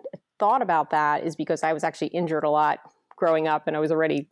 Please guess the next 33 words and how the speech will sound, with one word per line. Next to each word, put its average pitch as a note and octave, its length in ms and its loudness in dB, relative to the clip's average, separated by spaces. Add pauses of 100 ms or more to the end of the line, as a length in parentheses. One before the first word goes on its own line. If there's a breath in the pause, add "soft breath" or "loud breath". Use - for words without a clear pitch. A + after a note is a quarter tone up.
doing D#3 220 0
physical D#3+ 320 0
therapy D3+ 380 0
by D3 160 -2
the D3 80 -2
time D3+ 260 -4
I C#3+ 100 -4
was - 140 -4
a, D#3 160 0
a D#3+ 80 -2
teenager. D3+ 580 -2
And, F3+ 680 2
you - 40 0
know, F#3 80 4
I, F3+ 100 0
I G3 80 0
thought, G3 180 2
"Wow, D#4+ 160 2
this F#3 180 -2
is F3+ 140 -2
really E3+ 580 2
exciting. G#3+ 480 -2
I, D#3 140 -2 (100)
I'd F3+ 120 -4
like D#3+ 140 -2
to - 80 -20
do C4+ 120 0
this." E3+ 320 0
And E3+ 160 -2 (360 loud breath)
then B3 120 2
I A#3 60 2
also A3+ 180 2
debated, F#3 540 2